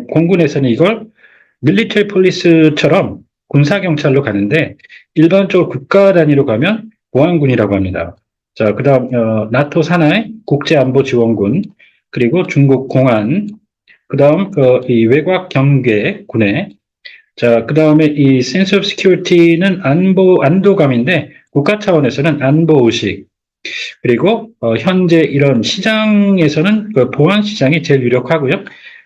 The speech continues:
그다음에 증권 시장, 복수 형태를 표기하실 때, 그다음 비밀 취급인가, 줄여서 비취인가라고 합니다. 클리어런스만 나올 때도 꽤 많아요.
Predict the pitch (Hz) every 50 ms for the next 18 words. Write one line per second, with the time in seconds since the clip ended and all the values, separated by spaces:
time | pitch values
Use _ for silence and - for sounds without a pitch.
0 | _ - - 127 123 120 120 120 123 170 170 170 175 165 165 165 170 185 180 160
1 | - - - 117 101 101 - - - 131 131 - - - - - 160 147 135 123
2 | 120 - - 110 104 - - 151 147 123 104 - 113 104 - 101 90 107 160 196
3 | - _ - - _ _ - - - - _ _ _ - - 131 139 143 131 120
4 | - - 170 180 190 208 202 202 202 - 202 170 180 180 - - 165 143 143 139
5 | 139 165 202 226 214 - - - - 123 120 113 131 196 214 208 - 156 139 143
6 | - - 196 170 151 123 120 117 110 104 104 101 101 110 107 110 107 98 113 185
7 | 226 214 - - _ - - - - - _ _ - - 277 269 277 277 269 262
8 | 233 208 - 196 196 190 180 190 175 151 123 123 123 135 120 107 113 104 - -
9 | 160 151 135 117 104 117 117 107 98 101 101 101 98